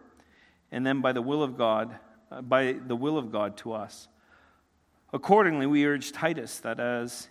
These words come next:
he had started, so he should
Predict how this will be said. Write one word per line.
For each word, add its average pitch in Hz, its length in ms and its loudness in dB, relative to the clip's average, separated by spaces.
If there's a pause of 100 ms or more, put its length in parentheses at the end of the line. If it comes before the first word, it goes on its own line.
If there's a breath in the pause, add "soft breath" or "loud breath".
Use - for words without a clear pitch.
(100)
he 143 240 -6
had 117 260 -4
started, 131 560 -4 (140)
so 143 360 -10
he 123 160 -6
should 120 460 -8